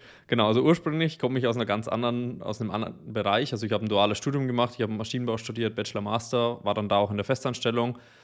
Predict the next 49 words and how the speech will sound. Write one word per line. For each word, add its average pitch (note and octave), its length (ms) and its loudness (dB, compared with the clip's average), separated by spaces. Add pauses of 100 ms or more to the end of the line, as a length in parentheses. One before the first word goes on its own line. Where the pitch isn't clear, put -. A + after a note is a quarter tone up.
(240)
und A2+ 200 2
habe A2 120 4
aber G#2+ 140 6
recht G#2+ 140 0
schnell A2 200 0
gemerkt, G#2+ 320 0
dass A2 140 -6
das A2 100 -8
nicht A#2 160 -4
so A#2 220 -2
der G#2+ 200 2
langfristige A2+ 720 -4
Weg C3+ 220 -2
ist, D#3+ 240 -6
wo A#2 100 -2
ich A#2 120 -4
mich A2+ 180 -4
beruflich A#2+ 420 -4
aufhalten C#3+ 460 0
möchte. D#3+ 420 -2
Wir A#2 120 -4
wollten A2+ 180 0
dann A2+ 80 0
zweitausendzwanzig A#2 680 0
ein A#2+ 60 -2
eigenes G#2+ 320 -2
Fitnessstudio C#3 520 -2
öffnen D3+ 420 -2 (140)
über A#2+ 180 -8
die A#2+ 80 0
Corona-Zeit, C#3 760 2
waren B2 220 0
da B2 60 0
auch - 180 -2
schon A#2 180 -4
sehr A2 260 0
weit A#2 200 4
in A2+ 80 -2
der G#2 80 -2
Planung, C3 580 2
hatten A#2 220 -4
einen A2+ 100 -2
Businessplan, A#2+ 640 0
Schlüssel B2 320 -2
zur A#2 100 -4
Immobilie, A#2+ 580 -2
alles A#2 240 -2
Mögliche, B2 540 -6
wunderbar, A2+ 500 2